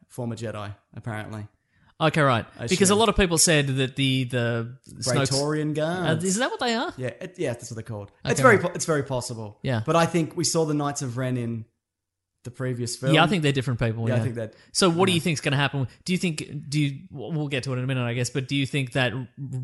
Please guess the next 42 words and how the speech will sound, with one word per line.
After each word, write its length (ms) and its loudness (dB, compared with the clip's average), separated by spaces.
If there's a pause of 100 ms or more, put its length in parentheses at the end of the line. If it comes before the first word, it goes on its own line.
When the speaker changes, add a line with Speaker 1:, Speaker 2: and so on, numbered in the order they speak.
Speaker 2:
uh, 440 2 (280)
Kylo 400 2
will 140 0
bring 300 0
them, 340 0 (760)
are 60 -4
they 140 4
still, 360 0
they're 140 0
still 220 0
alive? 480 -4 (640)
Speaker 1:
Uh, 60 0
Speaker 2:
On 200 4
Speaker 1:
I, 40 6
Speaker 2:
ships? 400 4
Speaker 1:
I 60 4
assume 300 2
so, 180 8
but 100 2
I 80 8
think 400 0 (600)
I, 140 -2 (420)
what 340 4
is, 220 2
what 260 -4
does 260 4
worry 220 6
about 540 0
the 80 -4
next 200 -4
film 300 -4
for 160 -10
me 320 0
is 300 -4
this 440 0
answered 400 -2
so 280 2
many 180 0
questions 720 -4
and 300 -4
concluded 580 -2
in 280 -6